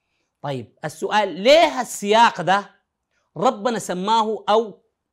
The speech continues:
أخبرنا على أنه من الحكمة الموحى إلى النبي عليه الصلاة والسلام؟ إذن الحكمة هنا ما نص مستقل يا جماعة،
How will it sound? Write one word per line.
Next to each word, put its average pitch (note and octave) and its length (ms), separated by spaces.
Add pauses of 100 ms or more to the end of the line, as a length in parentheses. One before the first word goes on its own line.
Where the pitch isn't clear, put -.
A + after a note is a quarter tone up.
أخبرنا F3 460
على D#3+ 160
أنه A3 600
من D#3+ 200
الحكمة A#3 720 (260)
الموحى E3+ 540
إلى E3 200
النبي C#3+ 300
عليه C#3 180
الصلاة B2+ 380
والسلام؟ G#2+ 360 (1120)
إذن E3 220
الحكمة G#3+ 380
هنا A#3+ 160
ما B3+ 180
نص A#3+ 220
مستقل D#3+ 480
يا A#2 100
جماعة، G#2+ 420